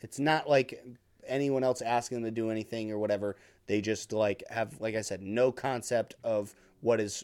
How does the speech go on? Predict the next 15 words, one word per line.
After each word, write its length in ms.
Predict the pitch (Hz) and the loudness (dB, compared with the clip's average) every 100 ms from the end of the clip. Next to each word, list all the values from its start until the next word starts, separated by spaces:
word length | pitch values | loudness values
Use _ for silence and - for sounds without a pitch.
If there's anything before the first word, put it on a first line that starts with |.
| - | -6
right 240 | 120 110 | -2 -2
and 140 | 107 110 | -4 -6
wrong. 320 | 101 95 95 | -4 -4 -4
Not 200 | 123 131 | -4 -2
in 80 | 135 | -2
an 100 | 135 | 0
illegal 480 | 127 139 165 156 170 | 0 0 2 2 0
sense, 420 | - 175 170 160 | 2 2 2 -2
but 200 | 151 127 | -4 -2
just, 200 | 127 123 | -2 2
like, 320 | 127 117 - - _ _ | 2 2 -2 -20 _ _
more 240 | 147 151 | 6 8
of, 100 | 143 | 8
like, 160 | 135 123 | 4 4
a, 220 | 120 107 | 4 2